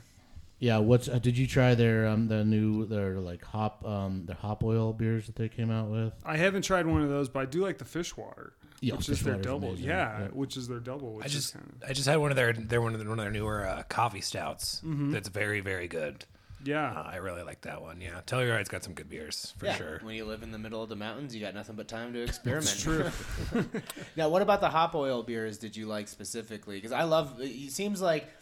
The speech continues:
Speaker 4: hop oil, anytime you're using hop oil or lupulin dust, you can just add such a concentrated form of whatever flavor or aroma or bitterness you're trying to impart without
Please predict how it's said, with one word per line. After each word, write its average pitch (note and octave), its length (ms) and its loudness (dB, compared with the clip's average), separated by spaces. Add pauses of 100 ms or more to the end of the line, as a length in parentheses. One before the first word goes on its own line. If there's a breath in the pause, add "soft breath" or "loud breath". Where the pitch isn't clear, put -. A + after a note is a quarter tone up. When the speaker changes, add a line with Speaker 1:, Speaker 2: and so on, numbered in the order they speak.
(180 loud breath)
Speaker 4:
hop C#3 280 0
oil, C3+ 220 0
anytime C#3+ 400 -4
you're B2+ 120 -6
using A#2+ 260 -4
hop G#2+ 260 -8
oil G#2+ 400 -4
or G2 80 -8
lupulin G2 480 -10
dust, F#2+ 320 -10
you F#2+ 80 -12
can G2+ 140 -16
just G2 220 -12
add G2+ 280 -6
such - 160 -12
a G2+ 60 -12
concentrated G2 1040 -10 (240 soft breath)
form G#2 480 -12
of F2+ 160 -10
whatever F#2+ 340 -8
flavor G2 480 -10
or F#2 440 -6
aroma F#2+ 600 -8
or E2 60 -14
bitterness G2 500 -8
you're - 100 -14
trying F#2+ 240 -12
to F2+ 100 -10
impart F2+ 360 -8
without F2 260 -8